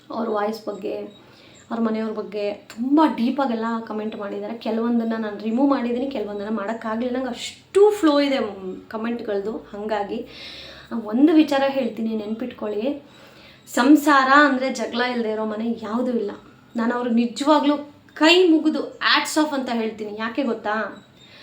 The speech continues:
ಪುಟ್ಪುಟಾಣಿ ಮಕ್ಕಳನ್ನ ಹಾಕೊಂಡು ಬಿಸಿನೆಸ್ ಮಾಡ್ತಾ ಇದ್ದಾರೆ ಅಂದ್ರೆ, literally she was great. ಎಲ್ಲೋ ಇದ್ದಾರೆ ಅವರು. ಇನ್ನು ನಾವೇನೇ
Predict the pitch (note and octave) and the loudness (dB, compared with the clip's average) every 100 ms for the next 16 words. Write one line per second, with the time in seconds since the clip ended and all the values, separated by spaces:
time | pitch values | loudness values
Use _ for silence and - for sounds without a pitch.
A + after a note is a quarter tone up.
0 | - - - F4+ - G4+ F4 F#4+ G#4+ D#4+ | -20 -20 -2 0 2 4 6 6 6 4
1 | C#4+ E4 E4 C#4 C#4 C#4 C#4+ B3+ G#3 A3 | 4 4 6 6 2 0 0 0 0 0
2 | C4+ A3 - A3+ G#3+ B3+ D#4+ D#4 C4 A#3+ | -2 -2 -2 -2 4 6 6 4 -2 -2
3 | A#3 A3+ G#3+ G#3 G#3+ A#3 G3+ A3 A#3 - | -2 -2 -2 -2 -4 -4 -4 -4 -8 -12
4 | - _ _ - A#3 D4 D4 - D4+ D#4 | -20 _ _ -4 4 4 4 6 6 6
5 | D4+ B3 A#3+ A#3 - A#3+ A#3+ C4+ - - | 4 0 -2 -4 -6 0 6 6 4 -2
6 | - - _ - A3 G3+ B3 C4+ D#4 D4+ | -12 -20 _ -10 -10 -2 0 4 6 6
7 | B3+ A3+ G3+ F#3+ - - - C4 D4+ A#3+ | 6 2 0 -2 -8 -12 -2 4 4 6
8 | A3 A#3+ C#4+ D4 C#4 D#4+ F#4 | 4 6 6 4 4 2 0